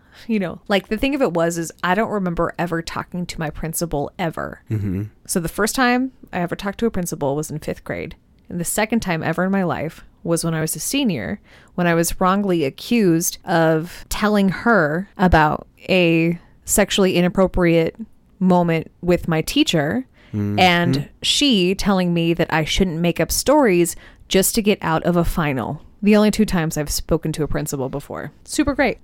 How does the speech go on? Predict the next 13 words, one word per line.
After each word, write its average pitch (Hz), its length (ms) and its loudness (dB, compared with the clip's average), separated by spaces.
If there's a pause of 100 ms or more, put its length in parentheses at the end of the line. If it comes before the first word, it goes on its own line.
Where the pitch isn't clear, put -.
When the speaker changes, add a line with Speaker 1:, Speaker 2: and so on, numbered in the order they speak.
(100)
Speaker 1:
Super - 480 0
great. 139 320 -6 (100)
Speaker 2:
So - 260 -8
great. - 340 -14 (180)
Woof. - 440 -4 (380)
Speaker 1:
Indeed. 160 320 -2 (220)
My 226 200 2
other 262 280 2
favorite 214 320 2
<laughs> - 0 -
Halloween 330 500 2
costume - 540 4 (600)
<laughs> 320 560 -2